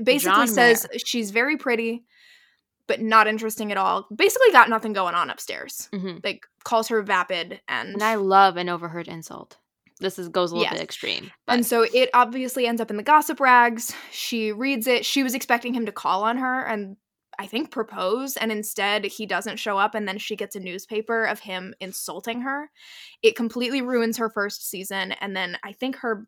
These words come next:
Speaker 1: mother dies immediately afterwards, so
Speaker 2: Yes.
Speaker 1: she goes back to the country,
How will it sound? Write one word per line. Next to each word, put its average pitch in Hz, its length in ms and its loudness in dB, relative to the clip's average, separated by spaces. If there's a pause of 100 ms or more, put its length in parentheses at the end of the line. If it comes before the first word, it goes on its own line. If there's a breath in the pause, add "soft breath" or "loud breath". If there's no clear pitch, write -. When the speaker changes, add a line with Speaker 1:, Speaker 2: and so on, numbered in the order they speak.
Speaker 1:
mother 208 560 -4 (260)
dies - 760 -4 (160)
immediately 208 640 -4
afterwards, 220 560 -2
so 208 100 -2
Speaker 2:
Yes. 202 60 -6
Speaker 1:
she 247 320 -4
goes 226 220 2
back 196 300 0
to 208 100 -12
the 190 60 -10
country, 180 520 -12